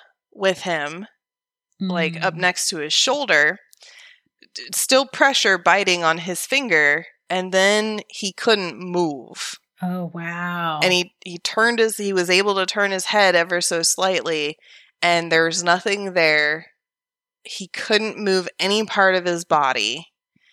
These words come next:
Speaker 1: And he said he could feel breath
Speaker 2: Mm-mm.
Speaker 1: against his cheek and a tugging on his finger where the, the thing was biting him.
Speaker 2: That's weird.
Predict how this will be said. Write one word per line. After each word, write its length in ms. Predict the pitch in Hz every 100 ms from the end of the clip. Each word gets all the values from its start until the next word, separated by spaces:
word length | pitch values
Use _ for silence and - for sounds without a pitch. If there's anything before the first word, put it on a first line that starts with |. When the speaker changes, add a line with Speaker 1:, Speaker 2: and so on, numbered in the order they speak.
| _ _ -
Speaker 1:
And 340 | 170 160 160
he 220 | - 196 190
said 280 | 190 175
he 300 | 170 175 196
could 240 | 180 180 165
feel 840 | - - 262 233 202 175 160 165 _ _ 180 _
breath 680 | 180 160 165 247 - - -
Speaker 2:
Mm-mm. 300 | 226 214 190
Speaker 1:
against 500 | 196 185 185 170 -
his 240 | 175 156 -
cheek 720 | - - 247 302 - - - _ _ _ - - - _ _ 180
and 640 | 185 180 170 165 165 165 - _ _ _ _
a 100 | 180 - _ _ -
tugging 600 | - 226 190 160 147 147 _
on 220 | 180 180
his 240 | 180 165 -
finger 300 | 214 180 165
where 220 | 165 160
the, 340 | 156 160 151 156 _
the 80 | 175
thing 320 | - 202 180
was 200 | 165 175
biting 580 | 180 175 170 160 151 151
him. 440 | 156 131 98 127 - _ _ _ _ _ -
Speaker 2:
That's 360 | 247 240 -
weird. 880 | 220 208 254 254 240 226 190 170 160